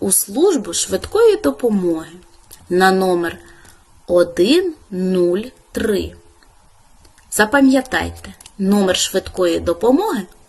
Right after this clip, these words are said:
один нуль три. Зараз зателефоную. Алло, доброго дня! Нам потрібна допомога лікаря.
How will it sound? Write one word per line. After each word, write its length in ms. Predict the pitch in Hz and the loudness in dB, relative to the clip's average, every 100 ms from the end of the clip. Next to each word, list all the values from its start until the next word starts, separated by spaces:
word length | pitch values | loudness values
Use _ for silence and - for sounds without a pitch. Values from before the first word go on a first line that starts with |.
| _ | _
один 720 | 208 190 160 170 160 170 262 381 - _ _ _ - | 2 2 2 0 2 2 0 -2 -8 _ _ _ -4
нуль 600 | 190 190 180 170 185 269 - - _ _ _ | 0 2 2 2 2 0 -4 -20 _ _ _
три. 480 | - 254 262 214 196 - _ _ _ _ _ _ - - _ _ _ - | 0 2 2 0 -6 -14 _ _ _ _ _ _ -20 -20 _ _ _ -10
Зараз 640 | - - 294 427 403 - - | -4 0 2 0 -4 -8 -6
зателефоную. 1080 | 190 196 214 226 214 214 208 185 175 170 190 - _ _ _ _ - _ _ _ _ _ _ _ _ _ _ _ _ _ _ _ _ _ _ _ _ _ | -4 -2 -2 -4 -4 -6 -8 -8 -8 -12 -18 -20 _ _ _ _ -20 _ _ _ _ _ _ _ _ _ _ _ _ _ _ _ _ _ _ _ _ _
Алло, 640 | - 226 190 180 202 381 - _ _ _ | 0 2 2 2 0 -4 -14 _ _ _
доброго 640 | 190 208 359 359 240 202 | 0 2 2 2 0 0
дня! 460 | 180 180 175 180 202 - - _ _ _ _ _ _ 202 | -4 -4 -2 -2 -4 -14 -20 _ _ _ _ _ _ -2
Нам 300 | 262 480 508 | 0 0 0
потрібна 480 | 269 226 226 208 208 | 0 0 -4 -2 -2
допомога 640 | 214 214 262 392 453 269 | 0 2 2 2 2 2
лікаря. 560 | 202 208 - 202 208 | 2 -2 -4 -4 -6